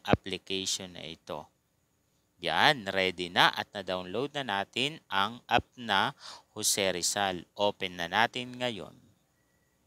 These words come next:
Ito ang inyong makikita. Alam nyo ba na si Jose Rizal ang may akda ng Noli Me Tangere at El Filibustrismo? Kaya ito yung rason kung bakit ko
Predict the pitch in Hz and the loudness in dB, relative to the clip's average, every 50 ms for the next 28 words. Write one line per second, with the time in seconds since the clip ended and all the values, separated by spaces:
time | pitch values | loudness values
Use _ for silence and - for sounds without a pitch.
0 | _ _ _ _ _ _ _ _ _ _ - - - - _ 185 196 - 240 233 | _ _ _ _ _ _ _ _ _ _ -20 -20 -20 -4 _ 2 4 6 6 6
1 | - 196 196 196 - - 156 151 143 139 139 135 135 135 131 123 110 98 101 - | 8 8 6 4 4 -2 -2 -2 -2 0 0 0 0 0 0 4 4 4 4 4
2 | - 110 117 113 - - 90 80 - - 104 98 92 - - _ _ _ _ _ | 0 -2 -2 -4 -4 -10 -10 -12 -2 0 0 0 0 -2 -10 _ _ _ _ _
3 | - - _ _ _ - 107 117 120 123 127 151 180 208 196 151 127 117 123 143 | -20 -20 _ _ _ 4 6 10 10 10 8 8 4 -2 2 4 4 6 6 4
4 | 147 139 - - 117 113 117 - - 113 101 101 107 147 156 - - 120 120 123 | 2 0 0 0 -2 -2 -2 0 0 2 2 2 2 2 2 4 6 6 6 6
5 | 98 110 110 104 101 104 82 104 - - _ 107 113 113 110 104 - 104 101 98 | 2 -2 -4 -4 -4 -2 -2 -2 -4 -6 _ 2 4 4 4 4 0 -2 -4 -6
6 | 95 98 101 117 120 123 131 143 151 160 - - 143 139 139 139 143 139 131 127 | -6 -2 0 2 2 2 2 0 -2 -4 2 4 4 4 4 2 -2 0 0 0
7 | - 78 107 - - 107 107 110 107 - 123 120 120 127 120 120 131 127 - - | 0 0 -2 -2 0 0 0 0 0 -4 -4 -2 -2 -4 -4 -4 -6 -6 -6 -4
8 | - 147 147 165 175 170 - - 110 107 107 131 170 - _ _ - - - - | -4 -6 -4 0 2 2 0 0 0 0 0 0 0 -2 _ _ -18 -16 -16 -16
9 | - _ - 170 180 165 147 143 143 143 - - - 131 120 - 135 131 127 127 | -16 _ 8 8 8 10 10 8 8 6 4 0 -6 -6 -4 -2 -4 -4 -4 -4
10 | 127 123 127 123 117 - 131 120 117 117 110 - 104 104 104 98 104 107 104 - | -4 0 0 0 0 0 -2 -2 -4 -4 -6 -8 -10 -6 0 2 4 4 4 0
11 | 117 110 - - - 107 104 - | -4 -8 -8 -8 -6 -6 -6 -6